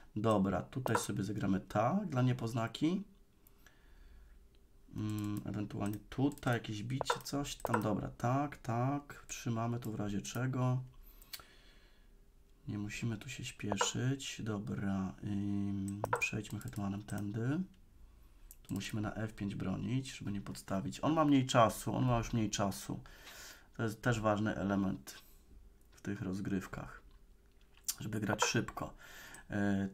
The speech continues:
to widziałem. Aha, tu wisi. Kurczę blade, to mnie teraz trochę załatwił.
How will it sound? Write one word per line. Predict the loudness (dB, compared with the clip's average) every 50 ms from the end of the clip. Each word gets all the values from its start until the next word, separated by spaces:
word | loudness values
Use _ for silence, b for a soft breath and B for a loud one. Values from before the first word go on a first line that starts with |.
| -8 -8
to | -4 0 2 2 2 0
widziałem. | 0 0 0 0 0 0 0
Aha, | -2 -6 -4 2 6 8 8 8 8 6 4 -2
tu | -6 -4 -2 -2 0
wisi. | 0 0 0 0 -2 -4 -8 -10
Kurczę | -12 -8 0 2 4 4 4 2 -2 -4 -2 0
blade, | 0 2 4 4 4 4 4 2 0
to | 0 0
mnie | 0 0
teraz | -2 -2 -4 -4
trochę | -4 -4 -4 -4 -2
załatwił. | 0 0 2 2 2 0 0 -4 -6 -6 -6 -6